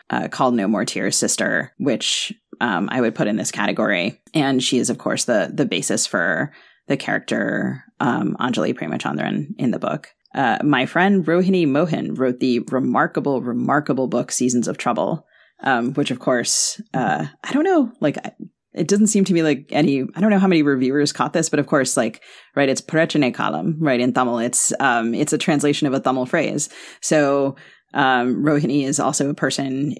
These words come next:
who wrote, like, she just did incredible reporting, and I, I love that book, and I think that she's such an extraordinary journalist, and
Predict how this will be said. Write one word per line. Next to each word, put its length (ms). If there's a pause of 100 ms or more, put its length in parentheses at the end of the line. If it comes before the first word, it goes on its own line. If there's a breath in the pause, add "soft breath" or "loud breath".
who 300
wrote, 280 (240)
like, 300
she 160
just 160
did 160
incredible 540
reporting, 560
and 400
I, 160 (240)
I 60
love 260
that 180
book, 180
and 80
I 60
think 240
that 140
she's 600
such 300
an 80
extraordinary 560
journalist, 460
and 260